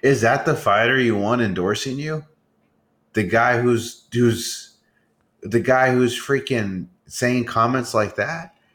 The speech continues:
I mean, I, I wouldn't. I mean, it's not like he gave President Trump much of a show either.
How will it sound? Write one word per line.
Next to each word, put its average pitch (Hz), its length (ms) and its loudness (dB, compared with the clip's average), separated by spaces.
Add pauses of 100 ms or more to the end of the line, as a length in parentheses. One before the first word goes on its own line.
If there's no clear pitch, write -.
(1300)
I 135 120 4
mean, 143 180 2
I, 127 180 2
I 117 220 2
wouldn't. 131 500 2
I 117 80 -2
mean, 123 160 2
it's 120 160 0
not 139 120 0
like 151 240 2
he 120 280 -2
gave 127 300 0
President 123 460 -2
Trump 131 280 0
much 123 240 -2
of 110 100 0
a 101 80 0
show 123 320 2
either. 123 500 0